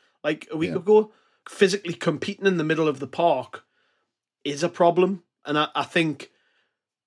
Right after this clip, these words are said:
Speaker 1: I think Michut and Neil in the last two games have improved, but this is a di-, this is a totally different game. Like, Luton, Luton are going to probably stick three in the middle,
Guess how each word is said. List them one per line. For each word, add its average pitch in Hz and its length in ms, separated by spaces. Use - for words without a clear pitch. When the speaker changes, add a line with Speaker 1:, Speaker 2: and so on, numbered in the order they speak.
Speaker 1:
I - 60
think 165 200
Michut 175 380
and 156 160
Neil 151 340
in 139 100
the 147 60
last 170 220
two 170 140
games 143 320
have 160 180
improved, 139 560
but 147 140
this 170 160
is 165 80
a 160 60
di-, 175 180
this 170 160
is 180 60
a 175 100
totally 170 360
different 151 340
game. 147 260
Like, 151 140
Luton, 165 400
Luton 180 320
are 156 460
going 170 280
to 151 380
probably 175 280
stick - 360
three 170 260
in 156 120
the 156 60
middle, 131 440